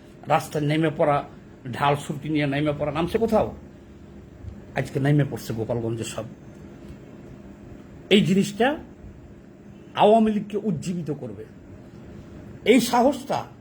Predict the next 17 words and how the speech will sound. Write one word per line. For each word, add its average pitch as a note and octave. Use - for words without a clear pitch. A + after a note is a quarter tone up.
এখন F#3
গোপালগঞ্জ G#3+
থেকে G#3+
চলে G3
যাবে F#3
ফরিদপুর, F3
ওই E3+
ঝালকাঠি, F3
ওই F3+
চলে F#3
যাবে F3+
এই F3+
ভাঙ্গা, D3+
ওই F3
চলে F#3
যাবে F#3
খুলনা। E3+